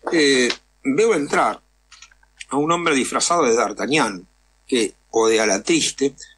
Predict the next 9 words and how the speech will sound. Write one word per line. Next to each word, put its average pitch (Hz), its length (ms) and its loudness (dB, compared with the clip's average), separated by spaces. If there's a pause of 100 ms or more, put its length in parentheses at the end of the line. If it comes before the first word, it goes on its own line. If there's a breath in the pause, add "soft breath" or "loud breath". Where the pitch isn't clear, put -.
que 165 120 -2
tal 233 200 0
así 208 440 -2
el 117 560 0 (200)
sombrero 107 1040 0
de 110 180 -2
ala 127 240 0
muy 104 240 -2
ancha, 107 500 -4